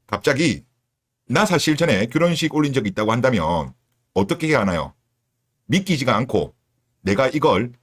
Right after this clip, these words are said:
받아들여서 이해하고 잘 살 수 있을까요?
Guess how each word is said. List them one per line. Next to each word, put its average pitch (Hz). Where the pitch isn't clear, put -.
받아들여서 139
이해하고 113
잘 98
살 101
수 117
있을까요? 104